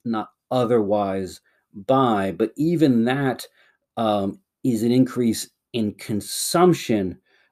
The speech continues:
not productivity. Um,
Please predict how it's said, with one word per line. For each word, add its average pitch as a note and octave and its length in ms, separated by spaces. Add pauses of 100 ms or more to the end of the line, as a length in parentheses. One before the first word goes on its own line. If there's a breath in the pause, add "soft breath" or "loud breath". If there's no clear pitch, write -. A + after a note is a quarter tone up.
(100)
not A2+ 440 (340)
productivity. G2 1040 (800 soft breath)
Um, G#2 460